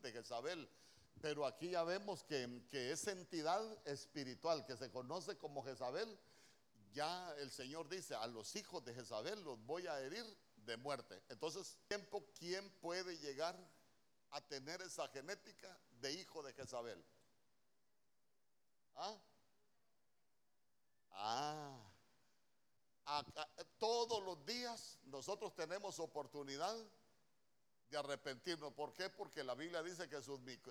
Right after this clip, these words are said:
misericordias son nuevas cada, cada mañana. Por eso le expliqué yo cuando la Biblia dice en el Salmo veintitrés, "El bien y la misericordia me seguirán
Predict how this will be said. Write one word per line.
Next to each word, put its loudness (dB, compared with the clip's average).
misericordias -4
son -4
nuevas -4
cada, 2
cada 0
mañana. 0
Por 4
eso 4
le 4
expliqué 0
yo 4
cuando 0
la 4
Biblia 2
dice -2
en -4
el -4
Salmo 2
veintitrés, -2
"El -2
bien -2
y 0
la 2
misericordia -2
me -2
seguirán -2